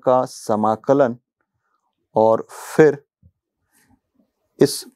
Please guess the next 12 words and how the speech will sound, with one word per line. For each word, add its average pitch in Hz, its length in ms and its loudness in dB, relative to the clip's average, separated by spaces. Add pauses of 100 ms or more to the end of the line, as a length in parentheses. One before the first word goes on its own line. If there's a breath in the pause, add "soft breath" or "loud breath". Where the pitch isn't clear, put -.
(160)
पूरे 143 320 4
फलन 113 360 -2 (100)
का 120 120 0
हम 127 280 -6
समाकलन 95 640 -6
लिखेंगे। - 400 -16 (1400 soft breath)
फिर 127 160 2
प्लस 151 420 2 (100)
इंटीग्रेशन 131 520 0 (160)
e 131 120 2
का 139 80 4
पावर 123 400 2